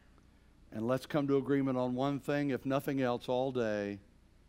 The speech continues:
At the end of the day, grace is how we're saved. Amen.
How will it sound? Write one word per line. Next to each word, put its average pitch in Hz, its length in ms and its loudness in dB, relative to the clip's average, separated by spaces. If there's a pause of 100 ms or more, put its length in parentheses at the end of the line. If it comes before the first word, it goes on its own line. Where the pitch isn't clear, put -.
(580)
At - 120 -14
the 104 180 2
end 165 180 2
of 156 60 0
the 139 80 0
day, 101 540 -2 (680)
grace 123 500 -2
is 123 180 -4
how 117 260 -2
we're 110 240 -6
saved. 90 680 -8 (2750)
Amen. 117 540 -6